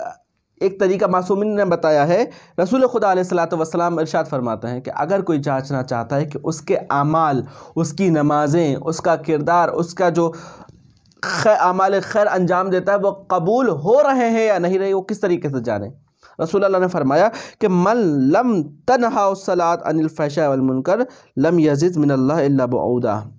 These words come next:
ये तो दूसरी हदीस है, इसमें फरमाता है कि वो इमाम फरमाते हैं कि जिसको जानना है कि उसके अमाल कबूल हो रहे हैं या नहीं हो रहे हैं, उसे चाहिए कि वो अपने किरदार, अपने अमाल पर, अपने आप पर नज़र करे। कैसी नज़र करे?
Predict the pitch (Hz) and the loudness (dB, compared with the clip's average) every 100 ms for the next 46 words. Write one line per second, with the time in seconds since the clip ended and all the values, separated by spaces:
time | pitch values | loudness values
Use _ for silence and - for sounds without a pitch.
0 | _ - 180 196 175 190 214 180 190 208 | _ -2 0 2 2 2 2 2 2 0
1 | 208 220 208 208 208 226 226 - - 220 | -2 -2 -2 -2 0 -2 -4 -12 -8 0
2 | 240 240 202 202 226 214 202 202 226 233 | 2 2 2 0 0 -2 0 0 -2 -2
3 | 226 208 - 226 185 180 214 233 233 226 | -4 -4 -2 0 0 0 0 0 0 0
4 | 202 180 185 202 208 190 170 208 160 180 | 0 0 0 0 0 -2 0 0 0 0
5 | 220 226 226 226 208 190 214 220 220 233 | 2 2 2 2 2 2 2 2 4 2
6 | 247 - 226 175 180 254 - - 185 175 | 0 -6 -6 -2 2 2 2 0 0 0
7 | 185 262 262 233 214 - 156 - 202 240 | 2 0 2 0 0 -2 -6 -4 -2 0
8 | 262 - 196 185 180 214 240 - 175 208 | 0 0 2 2 4 4 2 0 -4 -2
9 | 233 220 - 185 214 226 247 226 202 165 | -2 -2 0 0 0 2 0 0 0 0
10 | 156 147 _ _ _ _ _ 202 208 240 | -2 -6 _ _ _ _ _ -6 -2 -2
11 | - 330 330 208 175 147 131 131 113 123 | 2 0 0 -2 0 -2 -4 -6 -8 -4
12 | 170 165 202 202 208 208 214 | -2 0 0 0 0 0 -2